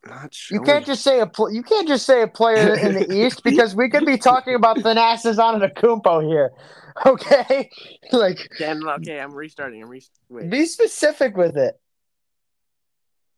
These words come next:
Speaker 1: All right, I'm reloading it.
Speaker 2: Okay.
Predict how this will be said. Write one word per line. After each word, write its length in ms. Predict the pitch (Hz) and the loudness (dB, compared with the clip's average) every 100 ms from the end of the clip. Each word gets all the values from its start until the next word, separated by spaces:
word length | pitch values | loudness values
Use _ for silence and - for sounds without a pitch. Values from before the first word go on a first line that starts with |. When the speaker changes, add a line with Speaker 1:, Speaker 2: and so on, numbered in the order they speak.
| _ _ _ _ _ _ _ _ - | _ _ _ _ _ _ _ _ -18
Speaker 1:
All 80 | |
right, 180 | 107 95 _ _ | -16 -16 _ _
I'm 120 | 104 | -20
reloading 500 | 101 104 98 95 - | -18 -18 -18 -20 -20
it. 120 | 98 _ _ _ _ _ _ _ _ | -20 _ _ _ _ _ _ _ _
Speaker 2:
Okay. 460 | 170 170 202 151 110 | -8 -6 -4 -4 -4